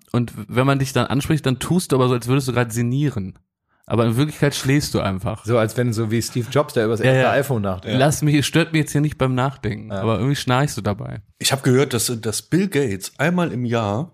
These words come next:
Speaker 3: eine Woche in so eine Hütte in die Berge fährt und da eine Denkerwoche, ohne Scheiß, nicht ausgedacht, eine Denkerwoche macht.
Speaker 2: Mhm.
Speaker 3: Der hat in der Hütte
Speaker 1: Ja.
Speaker 3: nur Bücher und, und denkt nach. Eine Woche über die Probleme der Welt.
Speaker 2: Ja.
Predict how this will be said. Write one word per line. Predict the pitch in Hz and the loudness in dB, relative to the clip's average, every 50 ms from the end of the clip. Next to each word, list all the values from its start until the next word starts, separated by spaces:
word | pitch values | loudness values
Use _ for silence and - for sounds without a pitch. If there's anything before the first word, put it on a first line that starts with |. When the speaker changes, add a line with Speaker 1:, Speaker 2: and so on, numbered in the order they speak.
| - _ _ - | -14 _ _ -4
Speaker 3:
eine | 117 127 151 170 143 113 | -2 0 2 2 2 2
Woche | 135 143 143 - 123 131 147 - - | 0 0 2 2 2 2 2 2 0
in | 110 113 110 | -2 -2 0
so | 120 | 0
eine | 120 120 110 | 0 2 2
Hütte | 120 - - - 127 | 2 2 0 0 -2
in | 110 | -2
die | 107 | -2
Berge | 104 107 113 113 135 147 135 - | -2 0 2 2 2 2 0 -2
fährt | - - 98 104 139 - - - _ _ _ | -4 -4 -4 -4 -4 -6 -10 -16 _ _ _
und | - 104 107 107 | -4 -2 0 2
da | 123 123 | 2 2
eine | 110 113 113 107 | 2 2 0 0
Denkerwoche, | - - 135 170 202 - - 113 90 90 90 - - 95 95 - _ | 0 2 2 2 0 0 0 -2 -2 -2 -4 -4 -6 -8 -12 -4 _
ohne | - 170 196 185 | 2 2 4 4
Scheiß, | 190 160 120 107 - | 2 2 0 0 2
nicht | 151 175 - - | 0 0 0 0
ausgedacht, | 139 135 - 127 113 117 - - - - - | -2 0 0 0 0 0 -2 -4 -14 -6 -2
eine | 104 107 104 | 0 2 2
Denkerwoche | 107 131 156 208 - - 127 98 95 101 - 104 | 2 2 0 0 2 0 0 0 0 -2 -4 -4
macht. | 87 87 113 - - - - - | -4 -2 -2 -4 -4 -6 -12 -10
Speaker 2:
Mhm. | 95 90 - 95 92 98 95 - | -10 -8 -6 -6 -6 -6 -4 -2
Speaker 3:
Der | 113 104 117 | 0 0 2
hat | 120 123 123 | 0 0 0
in | 135 135 123 | 0 0 0
der | 120 120 131 | 0 2 0
Hütte | 190 185 - 113 | 0 0 2 2
Speaker 1:
Ja. | - 170 | 2 4
Speaker 3:
nur | 190 196 - | 2 2 2
Bücher | - 175 196 196 - 226 214 240 277 - _ _ _ | 2 0 0 0 0 0 -2 -2 -4 -8 _ _ _
und, | - 127 143 151 139 107 | -2 0 2 2 2 2
und | 151 139 131 | 0 0 2
denkt | 143 139 170 - - - | 0 0 0 0 0 2
nach. | 117 110 95 90 - - | 2 4 2 2 -2 -4
Eine | - - 165 175 156 131 | -2 0 2 2 2 2
Woche | 147 151 156 | 2 2 2
über | 147 131 120 | 2 2 0
die | 120 | 0
Probleme | 113 120 127 113 - 127 123 127 | -2 -4 -4 -2 0 0 2 2
der | 117 113 110 95 | 2 2 2 0
Welt. | 90 80 - - - _ _ | -2 -4 -4 -8 -16 _ _
Speaker 2:
Ja. | - 98 95 92 87 87 | -4 -2 -2 -2 -4 -6